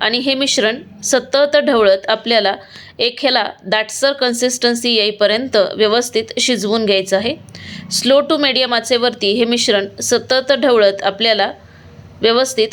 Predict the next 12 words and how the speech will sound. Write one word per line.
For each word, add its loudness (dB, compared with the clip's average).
शिजवून 0
घ्यायचं 0
आहे. -2
बघू -2
शकाल, 0
साधारण 0
दोन 0
ते 0
तीन -4
मिनिटानंतर 0
हे -2
मिश्रण 0